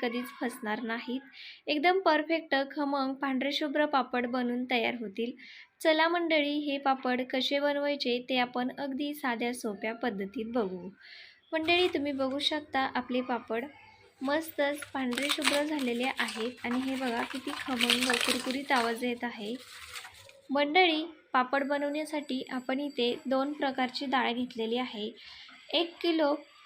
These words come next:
उडीद डाळ घेतलेली आहे. खरं तर आपण उडीद डाळीचेच पापड बनवत आहोत. फक्त उडीद डाळीचे जर पापड बनवले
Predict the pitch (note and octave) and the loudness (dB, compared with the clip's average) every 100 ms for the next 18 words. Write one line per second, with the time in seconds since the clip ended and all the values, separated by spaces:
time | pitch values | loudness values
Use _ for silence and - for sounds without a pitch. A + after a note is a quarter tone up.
0 | - C4 C#4 C#4 D4 D4 C4 B3+ A#3+ A#3+ | 0 2 2 4 4 2 -2 0 0 2
1 | B3+ A#3+ G3+ G#3+ - _ _ - - _ | 0 -2 -4 -6 -8 _ _ -20 -20 _
2 | - D#4+ F#4+ G4+ F4 D4+ D4+ D4 C#4 C#4+ | 2 4 6 6 6 4 2 2 0 4
3 | C#4 C#4+ C#4 D#4 D#4 C4+ C4 C4 B3+ B3 | 4 4 2 -2 0 0 2 0 2 0
4 | B3 B3+ C4 A3 G#3+ - _ D#4+ - F#4+ | 0 -2 -2 -2 -4 -8 _ -4 6 6
5 | D#4 D4+ D4+ D4 D4 D4 D4+ D4 B3+ B3 | 6 4 4 4 4 0 0 2 2 4
6 | C4+ B3+ C#4+ C#4+ A#3 G#3 | 2 2 2 0 0 -2